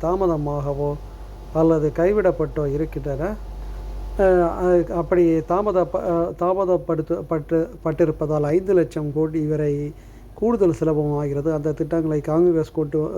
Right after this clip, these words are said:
காங்கிரஸ் ஆட்சிக்கு வரும்போது தனியார் உதவியுடன் கொண்டு வந்து வேலைவாய்ப்பு வழங்குவோம் என்றும் கூறியிருக்கிறார்கள். தனியார், அஹ், துறை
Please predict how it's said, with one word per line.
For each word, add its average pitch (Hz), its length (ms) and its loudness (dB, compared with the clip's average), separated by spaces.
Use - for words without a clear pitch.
காங்கிரஸ் 165 440 0
ஆட்சிக்கு 156 360 -4
வரும்போது 147 480 -4
தனியார் 185 340 4
உதவியுடன் 156 540 2
கொண்டு 156 260 0
வந்து 147 240 0
வேலைவாய்ப்பு 147 680 2
வழங்குவோம் 151 500 0
என்றும் 143 400 -4
கூறியிருக்கிறார்கள். 135 1000 0
தனியார், 233 320 2
அஹ், 170 800 2
துறை 165 240 -2